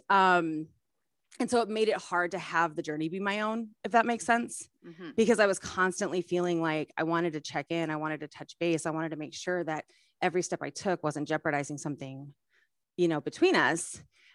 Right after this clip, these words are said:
Speaker 1: Um, and, and I think,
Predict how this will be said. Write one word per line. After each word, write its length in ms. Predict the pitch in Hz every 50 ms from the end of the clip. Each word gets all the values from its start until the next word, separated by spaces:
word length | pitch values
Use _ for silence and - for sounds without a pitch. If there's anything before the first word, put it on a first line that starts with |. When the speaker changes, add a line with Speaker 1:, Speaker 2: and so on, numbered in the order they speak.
| _ _ -
Speaker 1:
Um, 580 | 214 220 220 214 208 202 190 190 196 196 180 170 _ _ _ _ _ _ _ _ _ _ _ _ _ _ _ - - _ _ _ _ _ _ -
and, 580 | 240 240 240 233 226 220 214 208 196 190 190 - - - - _ _ _ _ _ _ -
and 120 | 262 269
I 60 | 262 262
think, 500 | 254 - - - 330 349 349 339 -